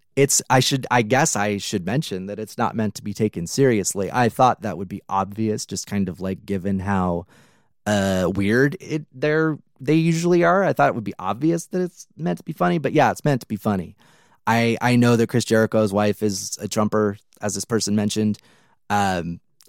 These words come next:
obviously, I think, you know, him having, like, anti-vax people on talk of Jer-, is Jericho is deplorable.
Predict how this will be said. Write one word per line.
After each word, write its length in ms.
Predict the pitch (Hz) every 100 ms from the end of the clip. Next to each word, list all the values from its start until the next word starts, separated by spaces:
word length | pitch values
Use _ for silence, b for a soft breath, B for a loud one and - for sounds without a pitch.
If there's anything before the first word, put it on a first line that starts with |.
| _ -
obviously, 500 | 104 117 110 - 113
I 100 | 104
think, 380 | - 110 - -
you 80 |
know, 120 | 110 101
him 420 | 110 107 104 101 _ _ _
having, 460 | - 98 104 107 104
like, 220 | 101 -
anti-vax 580 | 101 95 107 92 98 -
people 340 | 117 107 104 101
on 140 | 104
talk 200 | 104 104
of 80 | 101
Jer-, 160 | 95
is 200 | 101 110
Jericho 580 | 92 98 101 101 95 98 - _ _ _ _
is 180 | - 131
deplorable. 600 | 123 151 190 131 73 -